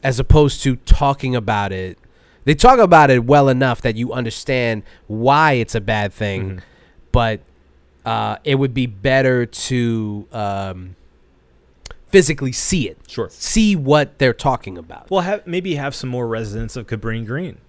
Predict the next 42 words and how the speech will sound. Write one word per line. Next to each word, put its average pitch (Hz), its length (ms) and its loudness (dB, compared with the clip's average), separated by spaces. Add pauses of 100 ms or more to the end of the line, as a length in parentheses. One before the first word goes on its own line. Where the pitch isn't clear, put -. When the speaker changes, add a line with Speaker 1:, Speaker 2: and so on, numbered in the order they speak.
(320)
Speaker 1:
Yeah. 359 300 4
Speaker 2:
The 131 80 -2
fact 170 180 4
that 147 100 -6
he's 139 180 -6
the 135 180 -6
only 156 380 -4
one 107 420 -6
is, 92 180 -10
it's 120 160 -10
kinda 104 500 -10 (180)
weird. 107 360 -6 (120)
Speaker 1:
It 247 120 8
is 370 160 6
weird. 359 360 0
It's 151 140 -2
Speaker 2:
Yeah. - 60 4
Speaker 1:
weird. 302 260 2
And, 202 260 -4
and, 202 220 -4
and 196 200 -4
it 196 180 -4
also, 214 380 0
it 185 120 -2
gives 196 240 -6
this, - 360 -8
it 156 220 -4
gives 196 240 0
this 226 160 -2
creepy, 175 1000 -4 (340)
um, 117 640 -4 (480)
lonely, 151 1040 2 (320)
desperate 143 680 -4
vibe. 127 520 -4
Speaker 2:
Yeah. 92 240 -8 (100)
Speaker 1:
Which 160 240 0
I 151 120 2
thought 156 400 0
was 156 220 -2
kind 147 260 -2
of 143 120 -2
the 123 120 -2